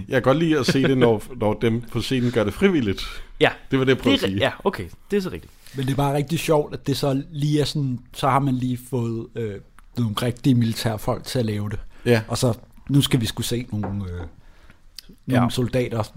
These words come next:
Speaker 3: lave noget af det der seje, for det kan vi i hvert fald aldrig nogensinde få lært Preben Kaas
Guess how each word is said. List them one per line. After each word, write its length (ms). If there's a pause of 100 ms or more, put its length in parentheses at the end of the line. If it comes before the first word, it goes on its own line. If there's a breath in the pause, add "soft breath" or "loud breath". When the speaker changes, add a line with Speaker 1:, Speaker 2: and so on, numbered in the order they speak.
(140)
Speaker 3:
lave 260
noget 180
af 60
det 160
der 120
seje, 320
for 140
det 260
kan 140
vi 60
i 380
hvert 240
fald 140 (100)
aldrig 300
nogensinde 460
få 60
lært 220
Preben 300
Kaas 380